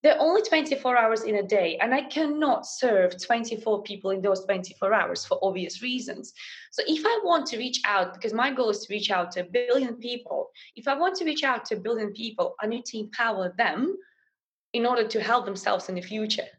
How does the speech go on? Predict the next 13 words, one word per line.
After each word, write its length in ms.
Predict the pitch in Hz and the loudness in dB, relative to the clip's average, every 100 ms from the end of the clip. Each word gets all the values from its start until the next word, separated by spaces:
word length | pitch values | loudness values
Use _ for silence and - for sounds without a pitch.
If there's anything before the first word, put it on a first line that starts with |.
| _ - - - _ | _ -20 -18 -20 _
But 140 | - - - | 0 0 -2
it's 200 | 320 - | -6 0
very 240 | 247 320 | 2 2
easy, 560 | 381 311 269 247 320 508 - _ _ - | 2 -2 -4 -4 -4 -4 -12 _ _ -10
but 80 | 247 | -8
it's 120 | - | -4
not 160 | 294 | -6
something 280 | - 277 254 226 | -4 -4 -4 -4
what 160 | - | -4
we 80 | 240 | -2
learn 260 | 220 226 220 | 2 0 0
at 140 | 214 | -8
school 420 | - 330 277 - | -8 -6 -6 -8